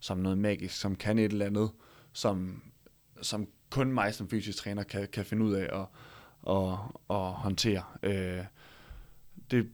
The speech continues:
bedste råd, jeg har fået som fysisk træner, det er, at alting handler om to gange femogfyrre minutter.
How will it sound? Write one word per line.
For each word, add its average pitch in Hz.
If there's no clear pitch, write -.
bedste 151
råd, 110
jeg 107
har 101
fået 98
som 95
fysisk -
træner, 101
det 104
er, 98
at 95
alting 110
handler 104
om 98
to 104
gange 95
femogfyrre 92
minutter. 87